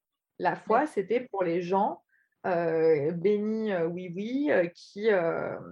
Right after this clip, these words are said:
Speaker 2: Qui vont à
Speaker 1: qui
Speaker 2: l'église tous
Speaker 1: brûlaient
Speaker 2: les
Speaker 1: des
Speaker 2: dimanches.
Speaker 1: cierges, voilà, qui brûlaient des cierges en demandant... Euh, au, au bon Dieu, en fait, de leur donner des choses, euh, euh, sans, euh, sans rien faire, sans, sans agir.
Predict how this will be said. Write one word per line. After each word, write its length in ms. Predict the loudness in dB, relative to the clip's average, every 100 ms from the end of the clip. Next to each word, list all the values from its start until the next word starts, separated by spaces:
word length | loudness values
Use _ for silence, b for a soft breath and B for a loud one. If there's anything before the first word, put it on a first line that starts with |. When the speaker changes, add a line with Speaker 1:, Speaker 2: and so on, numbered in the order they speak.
| -10
Speaker 2:
Qui 80 | -6
vont 80 |
à 60 | -2
Speaker 1:
qui 40 |
Speaker 2:
l'église 220 | 0 4 4
tous 60 |
Speaker 1:
brûlaient 140 | 4 4
Speaker 2:
les 60 | 4
Speaker 1:
des 40 |
Speaker 2:
dimanches. 320 | 2 2 4
Speaker 1:
cierges, 400 | 4 6 4 2 -2 2
voilà, 220 | 2 2
qui 200 | -2 0
brûlaient 280 | 4 6 8
des 120 | 6
cierges 560 | 4 2 4 2 0 -10 _ _ _
en 160 | -6 0
demandant... 760 | 2 2 2 0 0 2 2 0
Euh, 400 | -2 -4 -6 -8 -12 -16 -20 -20 _ _
au, 400 | -2 0 2 2
au 40 | 2
bon 240 | 0 -4
Dieu, 240 | -2 2 4
en 160 | 4
fait, 180 | 2 0
de 120 | 2
leur 220 | 2 2
donner 260 | 2 -2 -2
des 160 | -6 -6
choses, 420 | -2 -2 -2 -2
euh, 380 | -2 -2 -6 -8 _ _ _ _ _ _ _ -10
euh, 180 | -10 -10
sans, 580 | -6 2 4 6 4 4
euh, 300 | 2 -2 -6 -8
sans 240 | 0 4
rien 220 | 4 4
faire, 240 | 2 -4 -4
sans, 280 | -8 -6
sans 220 | -6 -4 0
agir. 340 | 0 -4